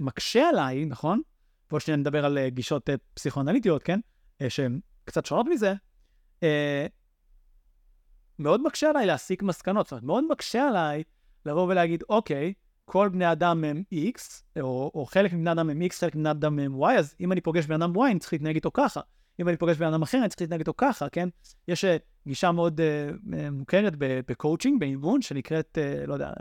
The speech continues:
סגנון התקשורת, יש לזה כל מיני וריאציות כאלה ואחרות, שבעצם אומרות, כל בני אדם הם אחד מארבע סוגים, בסדר? ואם בן אדם הוא סוג אחד, אז אתם יכולים לדבר עליו ככה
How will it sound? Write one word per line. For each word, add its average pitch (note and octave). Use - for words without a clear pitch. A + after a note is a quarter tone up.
סגנון D3+
התקשורת, F3
יש C#3+
לזה C#3+
כל -
מיני C#3+
וריאציות C3
כאלה D3
ואחרות, D#3+
שבעצם A#3+
אומרות, A#3
כל A3+
בני F#3+
אדם F#3
הם D3+
אחד F3
מארבע C#3
סוגים, B3+
בסדר? -
ואם D#3+
בן E3
אדם E3
הוא D3
סוג C#3+
אחד, B3
אז C#3+
אתם C3
יכולים C#3+
לדבר C#3
עליו C#3
ככה E3+